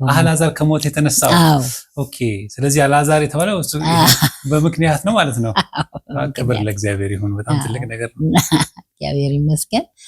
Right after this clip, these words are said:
Speaker 2: እኔ ተለወጥኩኝ።
Speaker 1: ስለዚህ አልዓዛር የሚለውን ስያሜ የሰጡት
Speaker 2: አዎ።
Speaker 1: እርሱ ግን ይህንን ሞት ስላመለጠ ማለት ነው።
Speaker 2: አዎ።
Speaker 1: አዎ፣ የሚገርም ነው። እንግዲህ ያው እግዚአብሔር ያንን ሞት አስመልጦት
Speaker 2: አዎ።
Speaker 1: ትልቅ አገልጋይ ያደረገው ለብዙ
Speaker 2: አገልጋይ
Speaker 1: ሰዎች ፈውስ አደረገው።
Speaker 2: አደረገው።
Speaker 1: ከኢትዮጵያ እስከ ውጭ ሀገር ድረስ
Speaker 2: ታዲያስ?
Speaker 1: ስለ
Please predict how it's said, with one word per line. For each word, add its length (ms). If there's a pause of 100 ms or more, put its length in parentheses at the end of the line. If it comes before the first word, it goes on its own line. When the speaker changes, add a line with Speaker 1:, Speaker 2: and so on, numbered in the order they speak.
(220)
Speaker 2:
እኔ 120 (100)
ተለወጥኩኝ። 680 (400)
Speaker 1:
ስለዚህ 320
አልዓዛር 480
የሚለውን 340
ስያሜ 320
የሰጡት 440 (220)
Speaker 2:
አዎ። 180 (300)
Speaker 1:
እርሱ 200
ግን 140
ይህንን 300 (180)
ሞት 200
ስላመለጠ 540
ማለት 240
ነው። 140
Speaker 2:
አዎ። 280 (480)
Speaker 1:
አዎ፣ 120
የሚገርም 400
ነው። 120 (180)
እንግዲህ 240
ያው 100
እግዚአብሔር 380
ያንን 240
ሞት 200
አስመልጦት 460 (180)
Speaker 2:
አዎ። 200
Speaker 1:
ትልቅ 240
አገልጋይ 340
ያደረገው 260
ለብዙ 160
Speaker 2:
አገልጋይ 180
Speaker 1:
ሰዎች 240
ፈውስ 280
አደረገው። 340
Speaker 2:
አደረገው። 440
Speaker 1:
ከኢትዮጵያ 460
እስከ 200
ውጭ 180
ሀገር 220
ድረስ 220
Speaker 2:
ታዲያስ? 560
Speaker 1:
ስለ 180